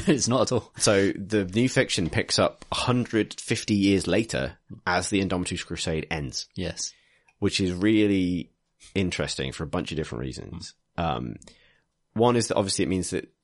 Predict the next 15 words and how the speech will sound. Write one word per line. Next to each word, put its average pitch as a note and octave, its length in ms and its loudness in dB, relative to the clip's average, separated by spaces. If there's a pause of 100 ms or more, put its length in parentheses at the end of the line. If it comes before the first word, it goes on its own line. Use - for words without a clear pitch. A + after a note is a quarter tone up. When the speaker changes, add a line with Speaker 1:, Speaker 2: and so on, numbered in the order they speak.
Speaker 2:
um, D#2 520 -4
so - 160 -2
people A2+ 280 2
who G2 180 4
are F2 60 2
kinda F2 240 -4
concerned E2+ 420 0
about, D#2 160 0
like, D2+ 380 -6
how C#3+ 220 0
are D#3+ 60 2
their A#2 100 2
Primaris F2+ 440 0
dreadnoughts? - 640 -4
H-, - 120 -12